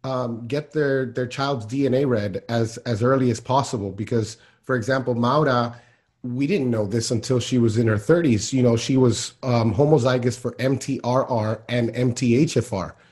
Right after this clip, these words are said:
And all this time, she thought that she was just lazy. And it turns out that she wasn't getting her, her, you know, her folate or B twelve, you know,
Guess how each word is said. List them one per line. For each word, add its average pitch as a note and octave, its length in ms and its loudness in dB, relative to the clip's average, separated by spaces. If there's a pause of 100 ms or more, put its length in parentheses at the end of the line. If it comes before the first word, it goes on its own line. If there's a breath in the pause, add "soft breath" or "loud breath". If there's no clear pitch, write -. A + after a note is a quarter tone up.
(160 soft breath)
And B2+ 100 0
all C#3+ 100 4
this D3 160 2
time, D3 360 0
she B2+ 160 -2
thought A#2+ 420 0
that B2 160 0
she B2+ 160 -2
was A#2 160 2
just A#2 180 -4
lazy. A#2+ 600 2 (280 loud breath)
And B2 120 2
it B2+ 100 2
turns C#3+ 280 4
out C#3+ 200 2
that D3+ 140 -2
she C3+ 140 -2
wasn't C3+ 320 0
getting C3+ 280 2
her, B2+ 280 4
her, B2 360 2 (100)
you C3 160 0
know, A#2 140 6
her A2+ 240 4
folate C#3 540 4
or B2 240 4
B A#2 180 -2
twelve, C#3 560 0 (320 soft breath)
you C3 140 0
know, A#2+ 320 2